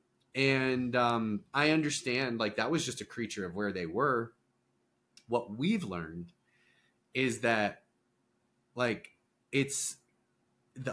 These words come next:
the, the wrong thing is actually putting identifiers of right or wrong on our emotions. Emotions are part of what makes us human, and they're designed to be felt. They're designed to be received and looked at and, like, said, "Ah,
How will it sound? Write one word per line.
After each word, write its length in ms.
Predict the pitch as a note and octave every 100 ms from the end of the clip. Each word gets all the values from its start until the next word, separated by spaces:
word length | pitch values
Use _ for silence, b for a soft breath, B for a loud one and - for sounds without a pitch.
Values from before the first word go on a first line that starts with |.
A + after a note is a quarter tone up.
| B2+
the, 160 | B2 -
the 140 | C3 A#2
wrong 460 | B2+ D#3+ A3+ A#3
thing 320 | G3+ A2+ G2+
is 120 | G2+ A#2
actually 680 | A2+ - A#2+ G2+ G2+ G2 F#2
putting 340 | - A#2+ A2+
identifiers 960 | G#2+ F2 A2 A#2 A#2 G#2 F#2 F2 F2 -
of 120 | G#2 F#2
right 240 | G2+ G2+
or 80 | F2+
wrong 340 | G2+ G2 F#2
on 80 | E2+
our 120 | E2+
emotions. 520 | D#2 F2+ F2 - - -
Emotions 560 | G2 C3+ E3+ - A2+ G#2+
are 100 | F#2+
part 260 | - A2
of 80 | G2
what 140 | G2 G2
makes 220 | G2 -
us 120 | E2+
human, 460 | - D3+ A#2 F2+ F2 b b b -
and 120 | C3
they're 120 | A#2 G#2
designed 640 | G#2+ F#2+ G#2+ A2+ A#2+ A2+
to 60 | G#2+
be 120 | F2 D#2+
felt. 280 | - C2+ _ _ _ b b -
They're 120 | C3+
designed 520 | A#2 G#2 A2+ A#2+ C3+
to 60 | A2+
be 120 | G#2+
received 560 | G#2 - - A#2+ A2 G2+
and 140 | F2+ G2+
looked 260 | A2 -
at 240 | G2+ G2+ G#2
and, 100 | G2+
like, 240 | F2+ E2+
said, 240 | - G#2+ A#2
"Ah, 460 | G#2+ E2+ - -